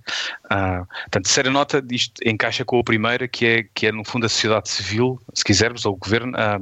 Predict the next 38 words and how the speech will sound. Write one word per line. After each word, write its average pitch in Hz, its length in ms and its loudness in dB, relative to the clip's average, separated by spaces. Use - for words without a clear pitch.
os 95 160 -6
governos, 120 460 -2
a 110 120 0
combaterem 123 720 2
este 110 180 -4
tipo 113 240 -4
de, 107 420 4
de 101 1300 -2
monopólio, 98 640 2
se - 140 -4
quiserem, 90 460 0
ok? 98 260 -2
E 123 80 0
andando 180 160 2
um 180 60 0
bocadinho 139 240 2
mais 123 180 0
no 110 80 -8
tempo, 101 320 -6
na 123 80 2
década 131 280 0
de 123 40 4
oitenta, 123 400 0
a 113 100 0
A 120 100 2
T 123 180 -2
and 113 80 -2
T, 139 300 -4
que - 120 2
antes 117 160 0
era 101 160 0
a - 20 -4
Bell, 95 400 0
ah, 107 260 2
não 123 80 -2
sei 160 140 0
se, - 160 -6
pronto, 101 240 0